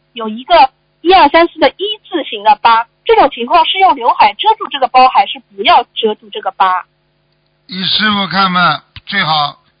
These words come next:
Speaker 2: 不要遮住这个疤是最好的，不要怕人家笑，运程最重要。
Speaker 1: 哦。
Speaker 2: 嗯。
Speaker 1: 哦，
Speaker 2: 嗯。
Speaker 1: 好的，好的。
Speaker 2: 有什么关系啦？
Speaker 1: 感恩师父
Speaker 2: 一个疤有什么关系啦？
Speaker 1: 嗯，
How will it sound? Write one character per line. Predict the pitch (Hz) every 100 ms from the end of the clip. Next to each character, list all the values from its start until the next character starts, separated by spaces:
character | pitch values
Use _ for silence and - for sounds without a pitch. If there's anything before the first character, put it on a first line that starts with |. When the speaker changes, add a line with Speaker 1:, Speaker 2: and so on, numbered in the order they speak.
| _ _ _ _ -
Speaker 2:
不 | 180
要 | 185
遮 | 139 175
住 | 156 156
这 | 151
个 | 139
疤 | 131 151
是 | 135 139
最 | 127 139
好 | 113 110
的， | 117
不 | 101
要 | 165 156
怕 | 147 147
人 | 135
家 | 135
笑， | - 147 131 95 - _ _ _
运 | 202 214 170
程 | 165 160
最 | 170
重 | 135 139 107
要。 | 135
Speaker 1:
哦。 | 120 98 - _ _ _ _ _ _ _
Speaker 2:
嗯。 | 120 117 107 98 - -
Speaker 1:
哦， | 202 190 180 _ 170
Speaker 2:
嗯。 | 127 -
Speaker 1:
好 | 202 190
的， | 202
好 | 214 196
的。 |
Speaker 2:
有 | 147
什 | 147
么 | 175
关 | 170 175 220
系 |
啦？ | 151 151
Speaker 1:
感 | 147
恩 |
师 |
父 | 156
Speaker 2:
一 |
个 | -
疤 | 170 170
有 |
什 | 156
么 | 262
关 | 254 143 131
系 | 131
啦？ | 117 101 85 _ _ _ _ _ _ _ _ _
Speaker 1:
嗯， | 214 202 185